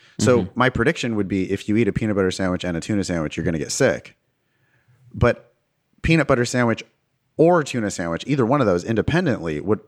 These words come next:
Speaker 1: if it says that makes you sick, just
Speaker 2: Mm-hmm.
Speaker 1: tuna sandwiches al-, always make you sick, or tuna always makes you sick, or any fish always makes you sick.
Speaker 2: Mm-hmm.
Speaker 1: Any of those would,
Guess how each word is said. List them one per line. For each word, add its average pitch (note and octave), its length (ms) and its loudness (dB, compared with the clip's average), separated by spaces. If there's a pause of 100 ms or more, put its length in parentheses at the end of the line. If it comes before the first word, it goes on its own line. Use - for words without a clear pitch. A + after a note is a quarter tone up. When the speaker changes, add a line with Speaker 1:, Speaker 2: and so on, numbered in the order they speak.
Speaker 1:
if A2 160 0
it B2+ 80 2
says A#2 280 -2
that A#2 240 2
makes G#2 200 -6
you D#2 80 -6
sick, C2 380 -10 (140)
just G2+ 200 -2
Speaker 2:
Mm-hmm. G#2+ 100 0
Speaker 1:
tuna G#2 220 0
sandwiches A2 420 0
al-, F#2+ 160 4 (100)
always G2+ 240 2
make G#2+ 180 -4
you G#2 60 -6
sick, - 240 -6
or E2+ 140 -4
tuna A2+ 340 0
always A2 300 2
makes A2+ 200 -6
you A#2 80 -2
sick, - 300 -6
or A2 300 2
any C3+ 200 2
fish - 480 0
always G#2+ 280 2
makes A2+ 200 -4
you A#2 80 -2
sick. - 360 -8 (140)
Speaker 2:
Mm-hmm. G#2 260 -2 (440)
Speaker 1:
Any C3+ 220 4
of A#2 140 2
those F#2 240 2
would, F#2 280 -6